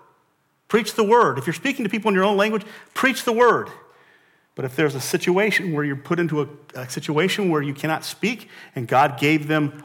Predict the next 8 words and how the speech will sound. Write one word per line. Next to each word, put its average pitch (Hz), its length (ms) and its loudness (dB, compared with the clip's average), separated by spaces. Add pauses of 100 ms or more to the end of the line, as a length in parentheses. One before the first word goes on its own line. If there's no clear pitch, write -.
utterance 226 680 2 (460)
to 135 100 -8
speak 220 680 -4
in 180 260 2
their 185 200 4
languages 220 680 0
or 226 360 4
utterance 220 600 0